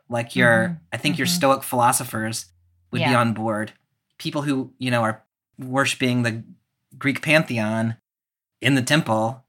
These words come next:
Speaker 1: they might think, like, "Wait, hang on a second, I don't believe that." But so he's engaging sort of in this realm of ideas that is already a conversation going on internal to Greek religious and philosophical thought. He's kind of staking some claims. Is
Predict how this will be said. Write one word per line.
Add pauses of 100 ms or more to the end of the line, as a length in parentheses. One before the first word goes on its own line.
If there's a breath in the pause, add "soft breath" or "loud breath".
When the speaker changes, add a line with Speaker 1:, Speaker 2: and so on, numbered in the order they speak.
(400)
Speaker 1:
they
might
think,
like,
"Wait,
hang
on
a
second,
I
don't
believe
that."
But (1160)
so
he's
engaging
sort
of
in
this
realm
of
ideas
that
is (100)
already
a
conversation
going
on
internal
to
Greek (320 soft breath)
religious
and
philosophical
thought.
He's
kind
of
staking
some
claims.
Is